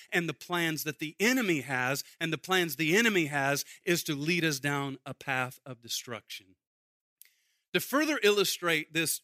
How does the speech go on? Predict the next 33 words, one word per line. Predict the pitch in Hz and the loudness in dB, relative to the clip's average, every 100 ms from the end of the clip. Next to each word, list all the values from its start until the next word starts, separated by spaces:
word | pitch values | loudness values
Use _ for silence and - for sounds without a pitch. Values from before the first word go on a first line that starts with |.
| 151 151 | _ -6
this | 156 | -6
kind | - 180 170 | -2 0 0
of | 135 - _ - - | 0 -8 _ -16 -2
all | 170 185 | 0 2
by | 165 165 | 0 0
way | 160 170 | -2 -2
of | 143 165 | -2 0
intro, | 175 180 - 151 139 | 0 0 -2 -4 -4
James | 127 208 277 277 240 160 - | -2 0 2 0 -2 -4 -10
throws | - 175 160 | -6 -2 -2
something | - 160 - 151 | -2 -4 -4 -4
in | 156 151 | -2 -2
there | 147 | -2
that | 160 165 | -4 -4
just | 214 - | -4 -2
kind | 208 | -2
of | 190 | 0
adds | 175 185 185 - | 2 2 2 -4
to | 175 | -10
the | 147 | -10
picture. | - 135 - 117 107 _ - - | -8 -8 -10 -16 -20 _ -20 -2
In | 180 170 | 0 2
James | 202 277 262 | 2 2 0
chapter | - 240 202 | -2 -4 -4
number | 190 165 | -4 -4
one, | 147 170 170 143 | -4 -4 -2 -4
in | 131 | -6
verse | 123 170 170 | -6 -6 -6
number | 143 | -8
four, | - 170 156 | -8 -4 -4
James | 139 190 226 - | -2 -2 -2 -4
says | 170 | -4
something, | 170 147 151 | -4 -6 -6